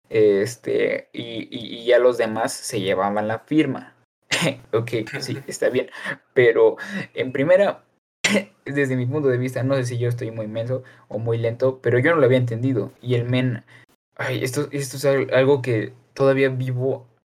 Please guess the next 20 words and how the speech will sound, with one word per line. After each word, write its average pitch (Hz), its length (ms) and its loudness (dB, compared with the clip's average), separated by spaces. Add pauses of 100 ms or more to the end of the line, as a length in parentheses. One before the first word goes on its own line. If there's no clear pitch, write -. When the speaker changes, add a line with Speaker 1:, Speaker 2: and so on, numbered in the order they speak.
Speaker 1:
a 104 160 -2
día 123 180 0
de 127 80 2
hoy 123 160 2
en 117 60 -2
la 110 60 -2
universidad. 117 720 -4 (520)
Y 123 120 -4
que 127 100 -2
los 120 160 -2
profesores, 139 920 -4
y 139 100 -8
esto 139 180 -6
me 160 120 0
acaba 127 240 4
de 160 100 4
pasar 117 320 0
hace 151 160 0
unas 143 160 -2
semanas, 123 540 -6